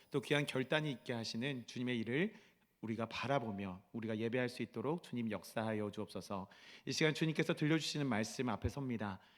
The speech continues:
이 말씀이 하나님의 음성으로 우리 마음 가운데 깊이 새겨질 수 있는 귀한 시간 되도록 주님 일하여 주옵소서. 주님께 모든 영광 올려드리며 살아계신 예수님의 이름으로 기도합니다. 아멘.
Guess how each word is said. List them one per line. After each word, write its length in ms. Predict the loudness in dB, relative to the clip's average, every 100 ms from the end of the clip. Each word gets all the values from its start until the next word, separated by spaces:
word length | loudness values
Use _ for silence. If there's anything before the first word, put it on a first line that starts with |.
| _
이 100 | -4
말씀이 520 | -2 -2 -2 -2 0
하나님의 560 | 0 2 2 2 0 0
음성으로 600 | 0 0 0 0 -2 -4 -10 -10
우리 160 | -2 0
마음 300 | 2 2 0
가운데 280 | -2 -2 -2
깊이 260 | -6 -6
새겨질 340 | -2 0 0 -2
수 140 | -2
있는 380 | 0 0 0 0
귀한 220 | 0 0
시간 240 | 0 -2 -2
되도록 600 | -2 0 2 0 -4 -12
주님 260 | -4 0 0
일하여 400 | 0 -2 -2 -2
주옵소서. 600 | -4 -6 -6 -6 -6 -6 -12 -20 -20 -4
주님께 300 | -2 2 4
모든 280 | 4 6
영광 220 | 4 4 4
올려드리며 680 | 2 2 0 2 2 0 0
살아계신 440 | 0 2 2 4
예수님의 440 | 4 4 2 4 4
이름으로 440 | 2 2 2 0
기도합니다. 720 | -2 -2 0 0 0 -2 -6 -10 _ -20 _
아멘. 520 | -8 -4 0 2 2